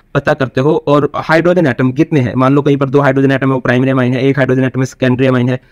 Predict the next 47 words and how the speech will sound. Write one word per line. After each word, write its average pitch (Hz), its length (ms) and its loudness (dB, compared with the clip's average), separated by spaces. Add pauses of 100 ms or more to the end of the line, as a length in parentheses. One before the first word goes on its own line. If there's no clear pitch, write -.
(160)
और 135 80 0
अगर 135 160 2
एक 135 140 2
भी 143 60 2
amine 131 220 2
नहीं 131 180 2
है, 143 60 2
तो 160 120 -2
वो 160 60 2
टर्शियरी 131 360 0
है। - 120 -4 (220)
तो - 60 0
primary, 165 320 2
secondary, 190 260 0
tertiary 175 280 0
amines 175 240 0
की 202 80 0
रिएक्शंस 180 380 0
भी 180 80 2
आप 165 160 2
लोगों 160 160 0
को - 100 0
अलग-अलग 151 420 2
देखने 139 240 2
को 151 120 0
मिलती 131 300 0
है, 120 100 -2
इनको 139 180 0
डिस्टिंग्विश 147 440 0
करना 131 240 0
भी 156 100 0
आता - 260 -4
है। 101 120 -8 (880)
अच्छा, 160 160 0
जैसे 190 200 2
मैं 202 160 2
alkylation 170 440 2
कर 165 140 -2
रहा 160 60 -2
हूँ, 190 80 -6 (520)
अल्काइलेशन, 175 560 0
अ, 139 340 2
या 156 120 2
फिर 185 120 0
Hoffman 165 340 0
amonolysis 147 500 0
है, - 280 -12